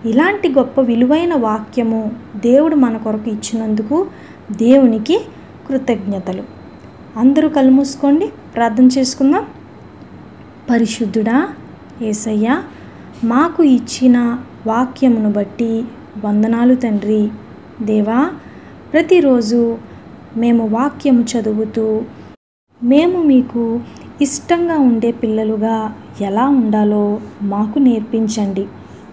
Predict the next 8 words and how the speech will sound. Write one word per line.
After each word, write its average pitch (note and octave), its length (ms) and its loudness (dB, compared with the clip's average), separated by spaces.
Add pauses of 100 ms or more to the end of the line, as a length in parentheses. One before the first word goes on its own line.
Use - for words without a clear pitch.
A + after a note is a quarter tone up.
(140)
మేము A3+ 260 2
ఎవ్వరిని A3 580 2
ఇబ్బంది A3+ 460 2
పెట్టకుండా, G#3 760 -4 (260)
బాధ G3+ 300 -4
పెట్టకుండా, G#3 880 -4 (640)
మిమ్మల్ని D#4+ 400 4
సంతోషపెట్టేవారిగా G#3+ 1500 -2